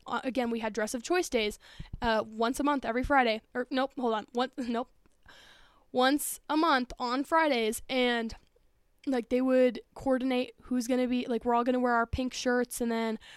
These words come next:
we're gonna have our leggings, like, all of us in our black leggings, and then our Converse. Um, and it's funny because <sighs> it is mean girl behavior.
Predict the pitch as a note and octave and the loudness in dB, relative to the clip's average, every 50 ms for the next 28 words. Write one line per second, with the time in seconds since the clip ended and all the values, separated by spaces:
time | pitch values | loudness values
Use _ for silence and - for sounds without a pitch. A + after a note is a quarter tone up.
0 | - - - B3+ A#3 B3 A#3+ A#3+ A#3 A#3 A3+ A3 A3+ A3 A3 G#3+ A3 - - - | -18 -10 -6 -2 -2 0 0 0 2 2 2 4 4 4 4 4 2 0 -6 -18
1 | - - - - C4+ C4 C#4+ C#4 C#4 B3+ C#4 C4+ C4+ C4+ B3+ A#3+ A#3 - - - | -20 -20 -10 -4 0 2 4 4 4 4 2 2 2 0 -2 -2 -4 -6 -4 -2
2 | B3+ A#3+ B3+ C4+ B3 C4+ C4 - B3+ A#3+ A#3+ G3+ A#3+ A#3 A3+ B3 - B3+ A#3 A#3+ | 0 0 2 2 0 0 -2 -2 -2 -2 -2 0 0 0 0 0 -2 -4 -4 -2
3 | A3+ A#3 A#3 A3+ A#3 A3+ A3+ A3 A3 A3 G#3+ - - A3+ A3 A3 G#3 F#3+ G#3 - | -2 -4 -4 -4 -4 -4 -2 -2 -2 -2 -4 -4 -4 -4 -4 -4 -4 -6 -6 -6
4 | - - - - - - - - - - - C4 C4 B3+ B3 A#3 A3+ A3 G#3+ G#3+ | -8 -8 -10 -14 -20 -20 -20 -20 -12 -4 0 2 2 4 4 2 0 -2 -6 -10
5 | - - - - C4 C4 B3+ B3 A#3+ A#3 A#3 A#3 G#3 A#3 - _ - C#4 - - | -14 -16 -8 -2 0 0 2 2 0 0 -2 -4 -6 -8 -10 _ -10 -10 -6 -4
6 | C4+ B3+ B3 A#3 A3+ G#3+ - B3 A3+ G#3+ A3 - _ _ _ _ _ _ - A#3+ | -2 -2 -2 -2 -4 -4 -4 -4 -4 -4 -6 -10 _ _ _ _ _ _ -16 -16
7 | - - - - - - - - - _ _ _ _ - - - - - - _ | -16 -16 -20 -20 -20 -20 -20 -20 -20 _ _ _ _ -20 -20 -20 -20 -20 -20 _
8 | _ _ _ _ _ _ - F4 F#4+ - _ _ - D#4+ E4+ G4+ G4+ E4 C4 B3 | _ _ _ _ _ _ 0 2 2 2 _ _ -2 2 4 4 4 2 0 -2
9 | B3 C4 C#4 C#4 C#4+ D4 C#4+ C#4 D4 C#4+ B3+ C4+ C4 C4 A#3+ A3+ A#3 A3+ C4 C#4 | 0 2 2 4 4 2 2 2 2 2 2 2 0 0 2 2 2 2 0 0
10 | C#4+ D4 D4+ D#4 D4+ | 0 0 -2 -2 -6